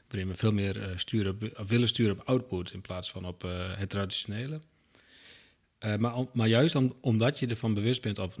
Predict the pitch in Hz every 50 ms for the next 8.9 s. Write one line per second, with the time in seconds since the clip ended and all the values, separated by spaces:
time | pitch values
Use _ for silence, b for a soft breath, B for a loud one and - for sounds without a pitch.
0 | 110 - 104 104 98 98 95 107 120 135 147 131 113 107 104 107 101 - - 107
1 | 101 98 95 104 104 104 - 98 92 92 95 - - 110 117 117 160 139 117 95
2 | 95 95 95 101 95 95 90 87 92 87 85 92 101 104 101 101 98 98 101 98
3 | 107 107 107 107 104 98 95 90 92 101 - _ _ _ _ - 98 92 90 90
4 | 90 90 90 87 90 87 90 95 101 123 113 - - 90 95 98 101 98 104 101
5 | - - - 101 92 - - 101 98 98 98 98 95 95 95 92 95 - - -
6 | 104 101 104 101 101 98 95 98 - 101 92 90 90 95 - - - 95 90 -
7 | 90 90 95 101 107 - - 98 98 98 98 98 104 - - 123 107 - - -
8 | 95 92 95 95 92 90 92 92 90 90 - - 101 98 101 104 113